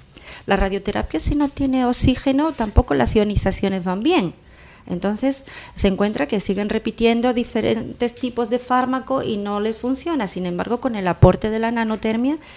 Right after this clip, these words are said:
empiezan a, a funcionar y empiezan a, el, a, a, a reducirse los tumores, a frenar. Ya te digo que no puedo hablar de casos, eh, puedo hablar en general,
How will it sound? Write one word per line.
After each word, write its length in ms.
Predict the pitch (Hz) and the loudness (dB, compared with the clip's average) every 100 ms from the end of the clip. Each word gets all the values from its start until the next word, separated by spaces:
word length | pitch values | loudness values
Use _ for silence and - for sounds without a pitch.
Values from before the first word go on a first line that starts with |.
| - | -4
empiezan 680 | 202 - 208 214 214 233 220 | -4 0 2 2 2 -4 -4
a, 80 | |
a 180 | - 202 | -2 -2
funcionar 580 | 196 220 220 226 233 262 | -2 -4 -2 -2 0 0
y 60 | 302 | 0
empiezan 380 | 214 208 254 - - - - | 0 -2 -4 -6 -14 -20 -10
a, 580 | - 185 180 175 - - | -4 -2 0 0 0 0
el, 400 | 65 - 175 165 | 0 0 0 0
a, 380 | - - - - - - - - - - - - | 0 0 0 -4 -8 -16 -18 -18 -20 -20 -12 0
a, 380 | 156 - - - - - - - | 2 4 0 0 -6 -6 -6 2
a 120 | 175 | 4
reducirse 680 | 190 180 170 247 294 277 226 | 6 4 2 2 0 0 -2
los 180 | 196 - | -4 -6
tumores, 840 | 185 202 262 269 254 240 240 233 | -8 0 4 4 4 4 2 -2
a 80 | 196 | -6
frenar. 580 | 185 180 214 233 240 240 - - - | -2 -2 4 6 6 4 -8 -16 -4
Ya 180 | 170 190 | -2 2
te 140 | 214 | 4
digo 240 | 294 247 | 6 4
que 100 | 175 | 2
no 140 | 156 165 | 0 2
puedo 220 | 185 180 | 4 6
hablar 320 | 180 220 214 | 8 6 4
de 200 | 180 175 | 0 2
casos, 380 | 185 185 196 - - | 2 2 0 -4 4
eh, 420 | 180 165 160 - - | 6 8 6 2 -2
puedo 140 | - 180 | 2 6
hablar 200 | 185 226 | 8 8
en 140 | 247 | 6
general, 640 | - 185 156 202 - 302 | 4 2 4 8 10 10